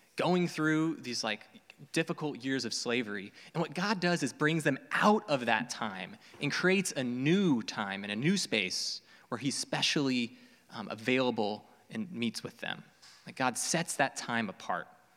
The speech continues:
Not only the time, but also the space. It says in the next verse, um, uh, what did it do? "They had journeyed from Rephidim, entered the wilderness of Sinai, and camped in the wilderness. Israel camped there in front of the mountain."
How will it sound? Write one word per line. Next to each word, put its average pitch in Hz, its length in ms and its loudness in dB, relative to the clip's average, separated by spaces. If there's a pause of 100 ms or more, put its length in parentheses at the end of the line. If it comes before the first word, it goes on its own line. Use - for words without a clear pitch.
(320)
Not 190 160 4
only 269 140 2
the 139 60 0
time, 214 320 0
but 143 80 4
also 151 240 2
the 120 80 0
space. 101 400 0
It - 80 -6
says 156 220 4
in 143 60 0
the 123 80 0
next 131 300 0
verse, - 540 -6 (1120)
um, 107 500 2
uh, - 240 -6
what 50 140 -8
did - 80 -12
it - 80 -20
do? - 140 -6 (180)
"They 135 80 0
had 127 180 -2
journeyed 233 420 2
from 123 220 0
Rephidim, 101 640 -2 (360)
entered 170 300 0
the 165 80 2
wilderness 127 420 0
of 110 80 -2
Sinai, 98 500 -4 (500)
and 113 160 -2
camped 170 460 -2
in 127 140 -6
the 110 80 0
wilderness. 95 680 -6 (580)
Israel 147 380 2
camped 147 300 -2
there 107 140 2
in 101 80 -2
front 104 180 -2
of 98 60 -2
the 95 60 -4
mountain." 90 420 -8